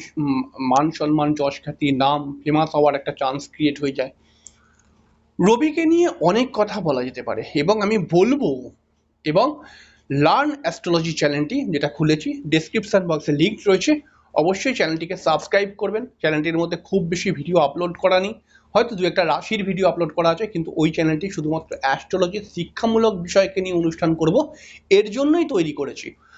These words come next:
আপনারা অবশ্যই এই চ্যানেলটি গিয়ে সাবস্ক্রাইব করুন এবং প্রত্যেক দিন আপনারা কিন্তু জ্যোতিষের বিভিন্ন, বিভিন্ন তথ্য জানতে পারবেন।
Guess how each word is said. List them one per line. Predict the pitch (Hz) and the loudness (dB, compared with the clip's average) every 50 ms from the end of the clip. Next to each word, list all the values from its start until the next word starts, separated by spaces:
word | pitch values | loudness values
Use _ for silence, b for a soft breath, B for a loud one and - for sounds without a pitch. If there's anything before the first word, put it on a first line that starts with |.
| B B B | B B B
আপনারা | 131 139 139 - 151 147 143 | 0 0 0 0 0 2 2
অবশ্যই | 135 139 147 160 160 - - 208 202 | 2 2 0 -2 -6 -4 -4 -2 -2
এই | 175 | -2
চ্যানেলটি | 165 160 147 151 147 151 151 | -2 -2 -2 -2 -4 -4 -4
গিয়ে | 147 147 147 143 | -2 -2 -2 0
সাবস্ক্রাইব | - 143 135 - - - 185 185 185 - | 0 -4 -4 -4 -2 -2 -2 0 0 -2
করুন | 214 208 233 254 254 - b b b b | -2 -2 -2 -2 -4 -8 b b b b
এবং | b 165 175 196 202 196 202 - | b 0 2 0 0 -2 0 2
প্রত্যেক | 208 220 214 - - - - 285 262 196 170 143 | 2 2 2 -2 -6 0 0 2 2 0 -2 -2
দিন | 190 226 247 226 180 156 - | 0 0 0 0 -2 -2 -4
আপনারা | 151 156 - - 170 170 | -8 -8 -4 -2 0 0
কিন্তু | 165 170 170 202 165 | -2 -2 -4 -4 -4
জ্যোতিষের | - 151 151 147 147 180 - - 220 185 143 - | 0 0 0 0 0 -2 -2 0 0 0 0 0
বিভিন্ন, | 160 175 202 285 285 294 302 349 320 | -2 0 2 4 6 6 6 6 4
বিভিন্ন | 220 233 233 214 220 220 220 220 202 | 4 4 2 2 0 -2 0 -2 -2
তথ্য | - - 156 147 - - - 240 277 285 B B B B B B B B 143 | 0 0 0 0 0 0 0 0 0 0 B B B B B B B B -8
জানতে | - - 165 156 156 147 151 139 | -2 0 0 0 0 -2 -6 -10
পারবেন। | 139 127 127 127 - - | -10 -10 -10 -10 -10 -12